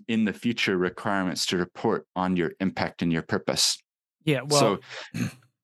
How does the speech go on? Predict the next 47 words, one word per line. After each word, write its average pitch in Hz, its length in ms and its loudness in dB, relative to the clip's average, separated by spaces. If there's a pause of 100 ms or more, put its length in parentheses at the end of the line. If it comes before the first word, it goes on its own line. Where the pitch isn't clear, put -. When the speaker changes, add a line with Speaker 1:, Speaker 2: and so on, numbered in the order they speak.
Speaker 1:
The, 113 80 2
so 151 160 2
the 127 80 2
first 175 240 0
stage 123 240 2
would 107 140 -2
be 110 160 2
we 110 180 0
have 113 380 0
a 98 40 0
new 120 360 2
regime 98 640 0
which 95 260 0
you 98 80 0
can - 240 -2
opt - 280 -2
into, 92 540 0 (380)
and 92 440 0
there 95 260 2
are 95 140 0
these 92 400 0
impact 117 480 -2
companies. 85 680 -2 (120)
You 92 440 0
are 92 260 0
a 92 60 -2
little 120 280 0
bit - 200 -4
like 95 220 -2
America, 87 600 -2 (300)
benefit - 380 -2
corporations, 82 800 -2
similar 98 480 0
to 85 80 -4
that. 80 300 -2 (500)
The 110 200 -4
other, 123 400 0
which 104 260 -2
would 95 140 -2
be 98 120 0
more 123 260 0
extreme, 95 460 -2
is 90 160 -2
that - 120 -2
we 95 140 2
actually 101 340 0
require 90 440 -2